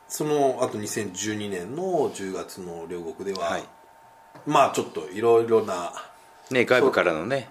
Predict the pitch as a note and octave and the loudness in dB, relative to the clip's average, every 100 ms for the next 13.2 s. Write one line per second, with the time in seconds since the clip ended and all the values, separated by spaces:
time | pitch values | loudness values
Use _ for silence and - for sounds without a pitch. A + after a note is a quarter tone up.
0 | - A#2 G2 F#2+ E2+ E2 E2 D#2+ E2+ F#2+ | -2 0 2 -2 -2 -2 -2 -2 -2 -2
1 | - A#1 - - - F#3+ F3+ B2 G#2 A#2 | -2 -4 -14 -14 -10 0 2 2 2 0
2 | A#2+ B2 F2+ - - - - - G#3 F#3 | -2 -4 -6 -10 -18 -16 -8 2 4 6
3 | A#3 A3+ G#3+ - D#3+ - A3 A3 B2+ A#2 | 4 2 2 0 -12 -6 -4 2 2 2
4 | G#2+ G#2 G2+ G2+ - - - - - A#2+ | -2 -4 -4 -6 -8 -20 -20 -20 -20 -20
5 | - - - - A2+ D3 E3+ C#3+ E3+ F3 | -20 -20 -16 -10 -4 0 2 2 4 6
6 | F3 E3 E3 - A2 E2 D#2+ - - - | 4 4 0 0 0 0 -4 -10 -16 -20
7 | - A#2 - E2+ - - - - - - | -4 -2 -2 -10 -16 -18 -20 -20 -20 -20
8 | - - - G#2 G2 F2+ E2+ E2 - E2+ | -20 -14 -8 -6 -6 -10 -12 -14 -14 -14
9 | - - - - B2 D3 D3 - - B2 | -14 -16 -16 -10 -4 0 0 -2 0 2
10 | A#2 A2 G#2 F2+ - F2 C#3 B2+ A2 - | 2 -2 -6 -8 -6 2 4 4 0 -2
11 | F#2+ F#2+ A2+ G#2+ G2+ G2+ F#2+ F#2+ F#2+ G#2 | -4 -6 -8 -8 -8 -4 0 0 0 2
12 | G#2 G#2 F#2+ F#2 - D#2+ - - D#2+ - | 2 4 4 2 -2 -6 -8 -14 -14 -6
13 | - - | -4 -4